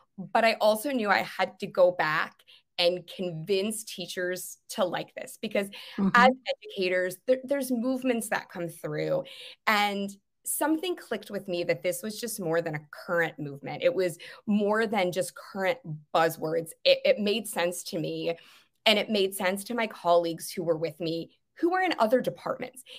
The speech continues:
Speaker 1: Just so happens that there was another language teacher with me, a French teacher. So we, we did get to have some of those special moments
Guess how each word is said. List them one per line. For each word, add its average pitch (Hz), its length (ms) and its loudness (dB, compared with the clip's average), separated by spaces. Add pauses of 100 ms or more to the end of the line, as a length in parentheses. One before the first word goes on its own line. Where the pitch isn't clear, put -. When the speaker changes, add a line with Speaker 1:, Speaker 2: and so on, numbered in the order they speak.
(140)
Speaker 1:
Just 302 300 -2
so 277 140 4
happens 180 580 0
that - 180 0
there 165 120 6
was 170 120 2
another 165 540 4
language 156 500 -2
teacher 156 240 -6
with 151 200 -6
me, 156 120 -2
a 151 60 -2
French 226 380 -2
teacher. 151 440 -4 (760)
So 202 200 4
we, 208 180 -2
we 214 200 -2
did 208 320 0
get 196 180 4
to 196 60 0
have 175 240 2
some 175 140 0
of 165 100 4
those 160 160 -2
special 151 340 0
moments 151 560 0